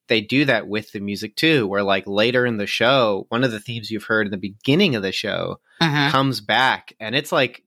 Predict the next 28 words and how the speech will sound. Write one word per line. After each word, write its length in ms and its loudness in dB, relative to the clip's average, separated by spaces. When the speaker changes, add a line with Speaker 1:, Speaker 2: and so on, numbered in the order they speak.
Speaker 1:
it's 260 -2
awesome. 540 0
Like, 220 -6
you're 100 -4
so 440 0
excited. 680 0
It's 160 0
super 260 4
Speaker 2:
Mm-hmm. 220 2
Speaker 1:
cool. 380 2
And, 280 0
like, 200 2
Speaker 2:
Yeah. 340 2
Speaker 1:
so 80 2
the 80 0
music 400 0
really 400 0
is 240 0
used 540 0
well. 760 0
Um, 440 2
and 120 2
on 120 2
a 60 2
surface 420 0
level, 360 0
even, 380 -4
like, 280 -2